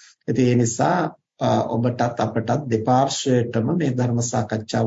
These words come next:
වඩා ඵලදායක නිසා අපි ඉදිරි වර්ෂය තුලත්, අ, අඛණ්ඩව ඒ පවත්වාගෙන යන්නට උත්සාහවත් වෙනවා. ඒ අනුව අපි ලබන සතිය, කියන්නේ ජනවාරි මාසේ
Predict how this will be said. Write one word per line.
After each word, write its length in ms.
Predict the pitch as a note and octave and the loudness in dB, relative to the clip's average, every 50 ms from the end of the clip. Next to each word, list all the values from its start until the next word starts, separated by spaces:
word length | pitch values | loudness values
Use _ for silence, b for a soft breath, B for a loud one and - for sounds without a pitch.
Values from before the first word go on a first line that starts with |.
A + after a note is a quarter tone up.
| A2+ | 2
වඩා 220 | A2+ A2+ A2+ A2 G#2 G#2+ | 2 2 2 0 0 -2
ඵලදායක 560 | - A2 G#2 G#2 G2+ A2 G#2+ G#2 G#2 G2+ - - | -2 -4 -4 -2 -2 -2 -2 -2 -2 -4 -2 -2
නිසා 420 | A2+ A#2+ C3+ - - B2 G#2 - A3 A3 B B B B B B _ _ | 0 0 0 0 0 0 0 0 -2 -4 B B B B B B _ _
අපි 160 | - A#2 - B2+ | -4 0 2 2
ඉදිරි 260 | A#2+ A#2 C3+ C#3 D3 | 4 4 4 4 6
වර්ෂය 420 | B2+ B2 A2+ A2 A2 - - A#2 A2 A2 A2 | 6 4 4 2 0 -2 0 0 0 0 0
තුලත්, 340 | - A2 G#2 A2 D#3 A3 - - _ b b b b b _ _ _ G2+ G2+ A#2+ | -2 -2 0 2 0 0 -2 -6 _ b b b b b _ _ _ -6 -2 2
අ, 20 | A2+ A2+ A2+ A2+ A2+ - A#2 | 2 2 2 2 0 -4 -6
අඛණ්ඩව 480 | - - C3 B2 A#2+ A#2 A2 A2 A2 C3 | -4 -2 0 2 2 2 2 2 2 2
ඒ 140 | D#3 D3 - - | 2 2 0 0
පවත්වාගෙන 720 | - A#2+ A2+ A2 G#2 - - - A2 A2 G#2 G#2+ G2+ G#2 | 0 0 0 0 -2 -4 -2 -2 0 0 0 -2 -2 -4
යන්නට 400 | G#2 G2+ G2+ G2 G2 F#2+ - - - A#2+ A2+ G#2+ - _ _ _ _ | -4 -4 -4 -6 -6 -6 -2 0 0 0 0 -2 -6 _ _ _ _
උත්සාහවත් 760 | - B2+ - - - - A2+ G#2+ - - G#2+ G2+ - - - - | -6 -6 -6 -6 -4 -2 -2 -2 -2 -2 -4 -4 -4 -6 -2 0
වෙනවා. 300 | C3+ C3 A2+ G#2+ - - - b b b b b b _ - | 2 2 2 0 -2 -6 -12 b b b b b b _ -2
ඒ 140 | B2 B2+ B2 | 2 2 4
අනුව 240 | A#2+ A#2+ B2+ C#3 E3 | 4 4 4 2 2
අපි 260 | D#3+ D#3+ - C#3+ C3 B2+ - B B B B B - B2+ | 2 2 2 4 4 4 2 B B B B B 0 2
ලබන 260 | B2+ C3 C#3 D3 C#3+ C#3+ | 2 4 4 4 4 4
සතිය, 520 | C#3 - - B2 A#2+ - - A#2+ G#2+ F#2+ F2 - - _ _ _ _ | 2 2 2 0 0 0 2 0 0 0 -2 -6 -12 _ _ _ _
කියන්නේ 320 | - B2 A#2 A2 A2+ A2 G#2+ | -2 0 0 2 2 0 0
ජනවාරි 420 | B2+ A#2+ A#2+ B2 A#2+ A#2+ A2+ A2 G#2+ | 0 2 2 2 2 2 2 2 0
මාසේ 420 | A2 A2 G#2+ A2 - - E3+ G#3+ | 0 0 0 -2 -2 0 0 0